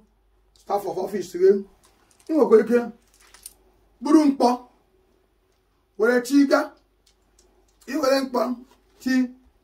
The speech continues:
ị were nke a na-ekupu. Ikupu ihe ọjọọ,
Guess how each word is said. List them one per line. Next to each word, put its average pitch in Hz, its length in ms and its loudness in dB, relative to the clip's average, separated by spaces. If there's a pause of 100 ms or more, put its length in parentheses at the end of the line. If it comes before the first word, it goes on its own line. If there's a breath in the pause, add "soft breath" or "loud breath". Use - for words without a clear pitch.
(240)
ị 185 60 -4
were 254 200 2
nke 277 180 -4
a - 120 -4
na-ekupu. 247 460 -4 (1040)
Ikupu 277 400 -4 (260)
ihe 220 160 -4
ọjọọ, 214 340 2